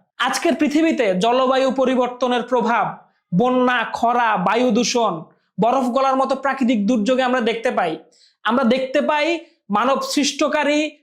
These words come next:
যুদ্ধ আর সংঘাত। এখন এসব থেকে বাঁচতে হলে আমরা কি করব? ঘুরে দাঁড়ানোর জন্য আমাদের একটা মনের জাহাজ দরকার। সুফি সাধক সদরুদ্দিন চিশতি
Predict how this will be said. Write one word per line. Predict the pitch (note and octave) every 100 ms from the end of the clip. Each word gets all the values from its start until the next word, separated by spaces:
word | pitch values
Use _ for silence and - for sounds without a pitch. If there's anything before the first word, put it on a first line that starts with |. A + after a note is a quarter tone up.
| _
যুদ্ধ | F3+ A#3+ B3
আর | C#4 C4
সংঘাত। | - B3+ A#3+ G#3+ F3+ - _ _ _ _ -
এখন | - C4 E4 C4+ F3 -
এসব | C4 D#4+
থেকে | - E4 D4+
বাঁচতে | A#3+ B3+ - D4
হলে | D4+ C#4
আমরা | B3 C4
কি | C#4 E4
করব? | C#4 A3+ F#3 D#3 - _ _ _ _ _ _
ঘুরে | F#3 G#3+ D4+
দাঁড়ানোর | C#4+ C#4+ D4
জন্য | B3 C#4+ D4+ F4 F#4+ - -
আমাদের | A3+ B3+ C4+
একটা | - D#4+ D#4+ - _ _ _
মনের | G3 B3+ D4 C4+
জাহাজ | A3+ A#3+ C#4 A#3
দরকার। | G#3 G#3+ - E3 - _ _ _ _ _
সুফি | - D#4 F#4+ F4+
সাধক | F4 C4+ D#4+ - -
সদরুদ্দিন | - - C4 B3+ D4 C4 A#3+ D4
চিশতি | D4 - - C4+ B3+ F#4